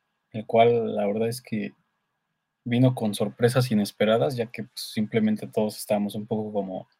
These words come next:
ilusionados con eso, como que sea un, un lugar selvático, pero, pues, por otro lado, Fortnite, pues, implementó el tema de estos como lodos que,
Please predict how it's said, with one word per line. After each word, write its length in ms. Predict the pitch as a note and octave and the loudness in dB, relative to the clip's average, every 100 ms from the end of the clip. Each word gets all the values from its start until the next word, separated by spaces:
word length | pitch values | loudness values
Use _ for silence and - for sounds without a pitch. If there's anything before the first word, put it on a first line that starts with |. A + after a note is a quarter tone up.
| _ _ _ _ _ _ _ - | _ _ _ _ _ _ _ -4
ilusionados 600 | A#2 A2+ A#2 A2 A2+ G#2+ | 0 0 2 2 2 0
con 220 | - G2+ | -2 0
eso, 260 | A2+ - B2+ | 0 -2 -4
como 180 | A2 | -8
que 60 | - | -6
sea 160 | - A2 | -4 -2
un, 360 | A2 G#2+ G#2 - - | -2 -2 -4 -12 -4
un 140 | A2+ | -2
lugar 240 | G#2+ G#2+ A2 | 0 2 0
selvático, 600 | B2 G#2+ A2 C3+ C3+ B2+ | 0 0 0 0 -6 -4
pero, 200 | - G#2 | -4 -6
pues, 400 | - G2 - - - | -6 -6 -8 -14 -4
por 120 | A2 | 0
otro 200 | A2 A2 | 0 2
lado, 180 | A2+ A2+ - - | 2 2 0 -2
Fortnite, 420 | A#2+ A#2 A2 G#2+ - | 2 2 2 -2 -8
pues, 180 | A2+ | -4
implementó 500 | G#2+ G#2 G2+ G2+ G2+ | -2 -2 -2 -2 -4
el 80 | G#2+ | -4
tema 240 | A2+ A2+ G#2+ | -4 -2 -2
de 60 | |
estos 220 | G#2+ - | -4 -8
como 260 | - G2+ F#2+ | -2 0 0
lodos 420 | G2 A2 B2+ C3+ | 2 2 2 -2
que, 200 | - - | -8 -14